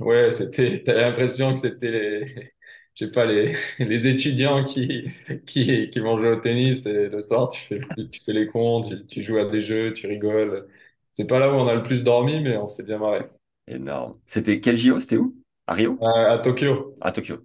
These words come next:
Speaker 2: Ah ouais,
Speaker 1: Ouais.
Speaker 2: énorme, énorme, énorme. Est-ce que t'as senti un attrait particulier pour Arthur Fils, comme il vient de, de
Speaker 1: Oui,
Speaker 2: faire péter,
Speaker 1: oui.
Speaker 2: euh, de trois ? Est-ce que concrètement, il fait remplir les tribunes un peu plus ? Comment tu t'as senti le, autour de lui, l'attention ?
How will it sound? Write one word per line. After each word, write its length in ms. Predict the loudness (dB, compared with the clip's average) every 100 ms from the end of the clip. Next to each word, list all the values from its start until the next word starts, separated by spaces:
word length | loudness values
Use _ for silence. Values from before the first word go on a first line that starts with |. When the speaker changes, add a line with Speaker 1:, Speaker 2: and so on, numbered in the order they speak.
| _
Speaker 2:
Ah 140 | -16 -10
ouais, 100 | -8
Speaker 1:
Ouais. 100 | -8
Speaker 2:
énorme, 360 | -10 -8 -10 -12 _ _
énorme, 300 | -16 -14 -12
énorme. 240 | -12 -14 -16 -18 -12 -12 -14 -12 -4
Est-ce 140 | 0
que 60 | 2
t'as 140 | 4
senti 280 | 2 2 4
un 100 | 4
attrait 240 | 2 0
particulier 480 | -2 -4 -6 0 0
pour 260 | 2 2 4
Arthur 340 | 2 -4 -10
Fils, 400 | -6 -6 -6 -12 _ _ _ -18
comme 140 | -12
il 60 | -8
vient 120 | -2
de, 260 | 0 0
de 120 | 2 2
Speaker 1:
Oui, 0 |
Speaker 2:
faire 220 | 4 4
péter, 300 | 2 2 4
Speaker 1:
oui. 0 |
Speaker 2:
euh, 200 | 4 4
de 80 | 0
trois ? 400 | -2 0 2 0
Est-ce 100 | 0
que 80 | 0
concrètement, 440 | 0 -4 -4 -2
il 100 | -2
fait 100 | -2
remplir 400 | -2 -4 -4 -4
les 100 | -4
tribunes 300 | -8 -10 -6
un 60 | -4
peu 140 | -6
plus ? 400 | -6 2 2 2
Comment 220 | -4 -6 -6
tu 280 | -8 -10
t'as 120 | -6 -6
senti 320 | -6 -10 -4
le, 240 | -2 -4 -8 -20 -20 -20 _
autour 260 | -10 -4 0
de 80 | 2
lui, 320 | 2 0 -4 _ -4
l'attention ? 500 | -4 -4 -6 -6